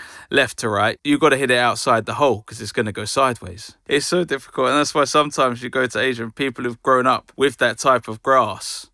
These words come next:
have such an advantage to some people in, in the U K, and it takes a good few tournaments to get your head round it. I remember hitting one putt,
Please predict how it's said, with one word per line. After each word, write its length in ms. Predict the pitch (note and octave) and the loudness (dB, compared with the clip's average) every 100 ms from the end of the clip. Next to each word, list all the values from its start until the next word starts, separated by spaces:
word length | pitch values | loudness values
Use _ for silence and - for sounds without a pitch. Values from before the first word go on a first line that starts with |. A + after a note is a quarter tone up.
| _ | _
have 300 | - C3 A#2 | -4 -4 -2
such 300 | - C#3 - | 0 0 -2
an 60 | B2 | -6
advantage 600 | A2+ C3 C3+ F#2+ A2 - | 0 2 2 0 -10 -14
to 100 | A2+ | -8
some 240 | B2+ A#2 | -4 -4
people 380 | A#2 A2+ A#2 A#2 | -4 -6 -4 -4
in, 180 | A2+ A2+ | -4 -6
in 180 | B2 B2 | -8 -6
the 80 | |
U 200 | B2 B2 | -4 -4
K, 300 | A2+ C3+ B2 | -4 -2 -2
and 100 | G#2 | -2
it 140 | G#2+ - | -10 -6
takes 400 | C#3 D3 - - | -4 -4 -8 -12
a 60 | D3 | -8
good 220 | - D3+ | -4 -4
few 200 | - C3 | -4 -10
tournaments 500 | - D3 C3+ A#2+ - | -2 -2 -2 -4 -8
to 80 | B2+ | -8
get 180 | A#2+ F#2 | -6 -4
your 140 | G2 | -4
head 220 | B2+ C3+ | -2 -2
round 320 | A2 G#2 G2+ G#2 | -2 -2 -4 -8
it. 260 | G2+ - | -10 -10
I 120 | - C#3 | 0 2
remember 260 | D#3 D3+ | 2 0
hitting 320 | C#3+ B2+ A#2 | 0 -2 -2
one 300 | A#2+ C3+ C#3 | 0 0 0
putt, 260 | B2 G2+ | -6 -12